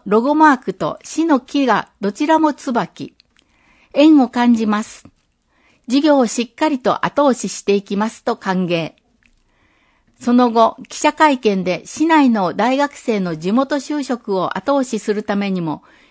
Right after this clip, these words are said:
有名企業の進出は素晴らしいことと期待を伝えると、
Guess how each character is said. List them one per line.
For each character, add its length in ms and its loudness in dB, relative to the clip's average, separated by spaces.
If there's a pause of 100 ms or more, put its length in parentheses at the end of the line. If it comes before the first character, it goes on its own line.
(120)
有 220 2
名 220 2
企 220 -10
業 160 2
の 140 -2
進 240 -2
出 240 -4
は 120 0
素 140 -8
晴 160 0
ら 100 -2
し 200 -6
い 40 -6
こ 140 -8
と 220 -10
と 240 -6
期 180 -18
待 240 0
を 80 -2
伝 300 -4
え 80 -4
る 100 -8
と、 220 -8